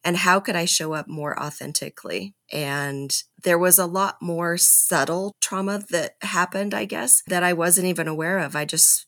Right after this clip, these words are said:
moved through it. I had skills that I was just born with, um, or maybe they did come from that normal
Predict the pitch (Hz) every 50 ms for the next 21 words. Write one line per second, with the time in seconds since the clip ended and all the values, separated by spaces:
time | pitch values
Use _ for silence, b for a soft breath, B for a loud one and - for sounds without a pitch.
0 | _ _ 156 165 170 170 175 175 160 170 - - - - - 175 156 180 175 175
1 | 185 220 269 294 - - - - - _ - - 135 151 175 190 160 151 147 -
2 | - - - - - - - 165 160 160 175 180 170 - - 156 151 123 - -
3 | _ - - 160 156 151 160 - - 175 156 - - - 156 160 165 170 180 180
4 | 160 156 185 202 196 - - - - 143 143 143 147 - - 156 156 147 139 143
5 | - 165 151 156 160 156 165 180 208 - - 156 143 139 - 135 135 143 127 -
6 | - - 135 139 143 135 135 135 123 104